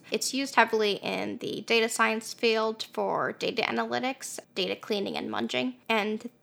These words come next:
I had been using that project and that tool for about a year and a half before I made a contribution to it. And then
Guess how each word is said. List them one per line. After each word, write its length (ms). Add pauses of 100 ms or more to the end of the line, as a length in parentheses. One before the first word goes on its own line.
I 160
had 300
been 120
using 420
that 240
project 720 (100)
and 120
that 220
tool 440
for 680
about 320
a 40
year 340
and 100
a 40
half 460
before 380
I 40
made 200
a 60
contribution 840
to 160
it. 160 (220)
And 140
then 340